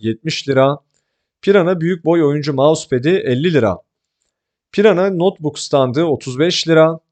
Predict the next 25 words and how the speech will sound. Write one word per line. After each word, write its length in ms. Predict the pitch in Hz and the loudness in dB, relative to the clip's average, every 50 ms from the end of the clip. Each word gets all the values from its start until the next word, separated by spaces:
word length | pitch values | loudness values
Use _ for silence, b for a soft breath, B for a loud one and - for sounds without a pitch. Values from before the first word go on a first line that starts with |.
| _ _ _ _ _ _ _ _ _ | _ _ _ _ _ _ _ _ _
Pirana 360 | - 208 220 202 170 175 196 | -2 2 2 2 2 2 0
notebook 420 | 185 175 190 185 - - 175 - - | 0 0 -2 -2 -2 -6 -8 -6 -2
tablet 380 | - 151 143 139 165 175 170 | 0 2 2 2 0 -2 -4
standı 540 | - - - 147 131 123 120 113 151 185 190 | -4 -4 -2 0 0 0 0 0 -2 -2 -2
on 220 | - - 143 156 | -2 -2 -2 0
yedi 320 | 185 196 185 165 147 139 123 | 0 0 -2 -2 -2 -4 -2
lira. 360 | 123 113 117 131 151 160 - _ _ _ _ _ _ _ _ _ _ | 0 2 2 2 0 -2 -6 _ _ _ _ _ _ _ _ _ _
Pirana 360 | - - 202 214 202 175 185 196 | 0 2 4 4 4 4 2 0
gaming 480 | 170 143 156 170 190 196 185 165 - | 0 2 4 4 4 2 0 -4 -4
klavye 460 | - 156 139 131 123 117 117 147 175 | -2 0 2 4 4 4 2 0 -2
oyun 280 | 185 - 147 143 151 151 | 0 0 0 0 2 2
oynayanlar 500 | 151 139 135 135 131 131 127 127 127 117 | 0 0 0 2 0 0 0 0 -2 -2
için 260 | 113 - - 165 185 | -4 -4 -6 -6 -4
yüz 220 | 180 165 165 147 143 | -4 -4 -2 -2 -2
yirmi 220 | 151 160 180 185 | -2 -2 0 0
lira. 180 | 156 131 117 113 | 2 2 2 2
Şimdi 300 | 113 - 208 220 233 - | 0 0 -2 -2 -2 0
tatil 440 | - 196 185 185 185 - 233 220 | 2 4 4 4 2 0 0 2
başlıyor, 400 | 196 190 190 180 - - 214 190 | 2 2 2 2 0 0 0 0
okullar 400 | 156 147 - 165 160 170 170 170 | 0 0 0 2 4 4 4 4
tatil 300 | 170 175 170 165 165 175 | 4 4 2 2 2 0
oluyor. 420 | 175 175 180 180 185 156 156 185 202 | -2 -2 0 2 2 2 2 0 -2
Kısa 240 | - - - 196 196 | -4 -2 0 0 2
bir 180 | 185 175 147 147 | 4 4 4 2
anket, 420 | 156 151 - 185 185 175 - - | 2 2 2 0 0 0 -2 -8